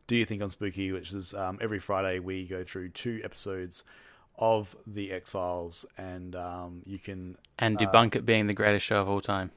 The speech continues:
Speaker 1: Well, you're wrong. Um, it's, we, we, we've actually got, it's actually got its own feed now. Um, we will be doing the first, um, probably the first season in, um, the Living the Past feed as well, but it's, it's a,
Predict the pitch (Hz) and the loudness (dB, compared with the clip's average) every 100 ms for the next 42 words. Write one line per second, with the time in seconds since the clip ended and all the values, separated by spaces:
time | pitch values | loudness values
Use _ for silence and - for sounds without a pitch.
0 | - 107 95 87 87 87 90 90 87 87 | -16 -10 -8 -8 -10 -10 -10 -10 -12 -16
1 | - - - 110 107 104 101 98 - - | -20 -16 0 6 6 6 2 -6 -12 -20
2 | - 135 117 113 - 123 120 123 120 131 | -6 -2 -2 -2 -4 -2 -2 0 -4 2
3 | 120 123 - 117 95 - 113 117 107 113 | 4 4 4 2 2 0 0 0 0 0
4 | 101 107 98 104 95 120 120 120 120 120 | 0 -2 -2 -4 0 2 2 2 2 2
5 | 104 101 101 107 117 110 104 98 95 95 | 2 0 0 -2 0 0 -2 -2 -4 -6
6 | - 98 90 - 104 92 95 95 139 120 | -2 -2 -2 -4 -4 -4 -6 -4 0 0
7 | 95 110 98 - 95 90 92 90 87 95 | -2 -4 -2 -2 -4 -4 -6 -8 -10 -10
8 | 92 90 92 90 90 98 95 92 87 92 | -10 -10 -8 -8 -8 -6 -6 -6 -8 -6
9 | 87 - 90 87 85 90 87 90 101 - | -6 -6 -10 -8 -8 -6 -6 -8 -10 -10
10 | - 107 107 | -8 -6 -6